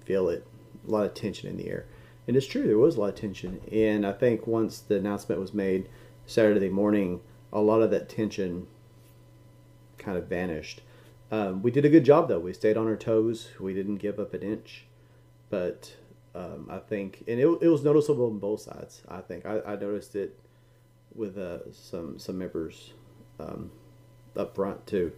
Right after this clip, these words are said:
It seemed like they were a lot less tense than they were the day previously. So it was, it was very good.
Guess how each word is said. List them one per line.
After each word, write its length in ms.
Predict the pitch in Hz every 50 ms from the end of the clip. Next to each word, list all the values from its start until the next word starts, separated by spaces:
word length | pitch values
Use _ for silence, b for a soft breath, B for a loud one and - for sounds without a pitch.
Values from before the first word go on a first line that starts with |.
| b b b b b b - - - -
It 180 | - 120 101 -
seemed 280 | - - - 110 107 107
like 180 | 101 92 -
they 100 | - 98
were 180 | 98 92 87 87
a 60 | 85
lot 240 | 90 92 95 92 101
less 180 | 101 95 92
tense 320 | - - - 92 87 - -
than 120 | 85 85
they 80 | 85 78
were 160 | 85 85 82
the 100 | - -
day 120 | - -
previously. 640 | - - - - 80 80 - - - - - - - - - b b b b b b b b -
So 320 | - - 110 98 95 95
it 120 | 90 104 107
was, 560 | 104 101 98 90 - - - - - - -
it 60 | - 101
was 140 | 95 87
very 220 | 98 107 101 95 92
good. 260 | 90 78 - - -